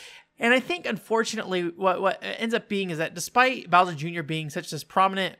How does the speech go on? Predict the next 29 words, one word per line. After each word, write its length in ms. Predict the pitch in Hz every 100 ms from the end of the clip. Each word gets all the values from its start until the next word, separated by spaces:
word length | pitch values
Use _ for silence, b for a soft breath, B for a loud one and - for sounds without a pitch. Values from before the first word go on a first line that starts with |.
| -
I 60 |
don't 80 | 202
wanna 80 | 160
say 100 | 143
prominent, 560 | - 170 160 143 135 139
but, 220 | 151 160
but 160 | 170
he 140 | 180 226
is, 100 | 185
he 160 | 220
is 80 | 214
a, 260 | 170 151 -
a, 320 | 147 143 143
a 280 | 135 139 139
physical 560 | - 254 254 262 247 196
being 400 | 165 208 202 175
in 220 | 202 208
that 200 | 196 170
world, 380 | 170 180 180 165
in 160 | 175
the 80 | 160
story 580 | - - 196 190 185 180
of, 420 | 156 160 160 147
of 280 | 156 156 151
Mario, 640 | 156 156 151 151 147 143
uh, 0 |
uh, 840 | 139 135 131 127 127 135 131 131 127
Bowser's 420 | 143 143 143 135
Fury, 560 | - 147 143 135 131